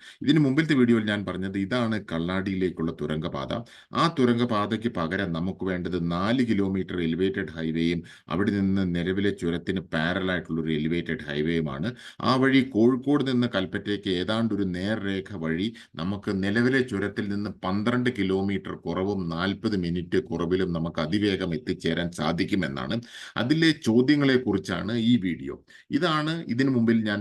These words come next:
പറഞ്ഞിട്ടുള്ള പ്രപ്പോസൽ. പുതുപ്പാടിയിൽ നിന്ന് ഏതാണ്ട് ചുരത്തിൻ്റെ മധ്യം വരെ ഒരു എലിവേറ്റഡ് ഹൈവേയും അവിടെ നിന്ന് തുരങ്കം വഴി ചുണ്ടേൽ വഴിയും ആയിരുന്നു ആ വീഡിയോയിൽ പ്രതിപാദിച്ചിട്ടുള്ളത്. ആ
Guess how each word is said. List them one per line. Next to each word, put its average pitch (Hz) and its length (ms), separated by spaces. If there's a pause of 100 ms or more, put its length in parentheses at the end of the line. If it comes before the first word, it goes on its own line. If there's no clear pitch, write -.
(140)
പറഞ്ഞിട്ടുള്ള 95 580
പ്രപ്പോസൽ. 80 420 (140)
പുതുപ്പാടിയിൽ 147 760
നിന്ന് 113 240 (220)
ഏതാണ്ട് 131 420 (140)
ചുരത്തിൻ്റെ 113 600 (180)
മധ്യം 98 500
വരെ 92 180 (300)
ഒരു 98 100 (100)
എലിവേറ്റഡ് 107 540
ഹൈവേയും 87 480 (360)
അവിടെ 123 240
നിന്ന് 135 200 (140)
തുരങ്കം 127 440
വഴി 107 140 (140)
ചുണ്ടേൽ 107 480
വഴിയും 104 320 (220)
ആയിരുന്നു 98 340 (100)
ആ 98 40 (100)
വീഡിയോയിൽ 90 420
പ്രതിപാദിച്ചിട്ടുള്ളത്. 80 840 (320)
ആ 165 40